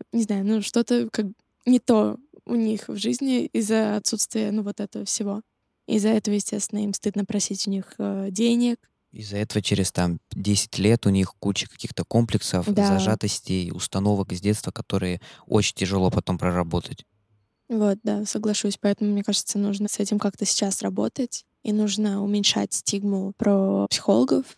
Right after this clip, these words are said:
Speaker 1: То, что ходить к психологу — это окей, это очень даже хорошо. Разбираться со своими проблемами, потому что потом ты можешь двигаться дальше по жизни без комплексов. Ну, и это, в принципе, очень поможет тебе в будущем. В моем окружении,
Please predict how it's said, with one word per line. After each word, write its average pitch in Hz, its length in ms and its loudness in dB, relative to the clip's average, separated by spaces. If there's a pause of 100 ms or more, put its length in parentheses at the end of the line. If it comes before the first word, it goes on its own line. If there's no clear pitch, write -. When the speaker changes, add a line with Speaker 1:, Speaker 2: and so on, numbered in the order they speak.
(140)
Speaker 1:
То, 214 140 -2
что 196 340 -4
ходить 202 340 -6
к - 20 -18
психологу — 202 480 -2
это 202 180 -2
окей, 214 420 0
это 214 160 -4
очень - 220 -6
даже - 200 -6 (120)
хорошо. 208 480 2 (400)
Разбираться 233 480 2
со 226 100 -4
своими 220 280 2
проблемами, 208 760 0
потому 214 280 -2
что - 160 -2
потом 208 340 0
ты - 80 0
можешь 202 320 0
двигаться - 380 -4
дальше 196 280 -4
по 196 120 -2
жизни 220 460 0 (360)
без 196 220 0
комплексов. 208 640 -2
Ну, 208 160 -2
и 190 80 -4
это, 190 200 -6
в - 40 -12
принципе, 196 440 -8
очень 196 420 -8 (100)
поможет 196 400 -2
тебе 208 260 2
в 196 60 -6
будущем. 202 440 -2 (540)
В 240 40 0
моем 240 240 2
окружении, 233 760 -4